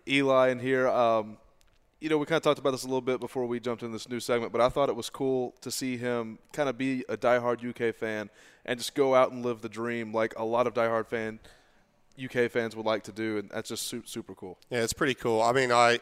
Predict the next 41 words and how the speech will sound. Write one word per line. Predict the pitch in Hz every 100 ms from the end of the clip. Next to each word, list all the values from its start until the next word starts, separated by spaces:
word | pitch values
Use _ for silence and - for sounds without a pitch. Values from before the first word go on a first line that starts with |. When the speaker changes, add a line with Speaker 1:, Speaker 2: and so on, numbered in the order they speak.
| 113
Speaker 2:
obviously | 120 - 113
coming | 113 110
from | - 98
Australia, | - 110 101 95
don't | 98 95
know | 92
what | 98
that | 95 92
would | -
feel | 107 95
like, | 87 90
but | 95 92
you |
could | 98 101
just | 101 98 -
hear | 107 104
in | 95
his | 90
voice, | - 95 90 -
you | 95
know, | 90
how | 95 95
special | - 101 - 95
it | 92
was | 98 -
for | 92
him | 104 95
to | 101
be | 90
able | 95
to | 95
play | - 104
for | 101
the | 92
team | 107 101
that | 98
he | 92
loved. | 90 98 117
I'm | 95
sure | - 107
it | 98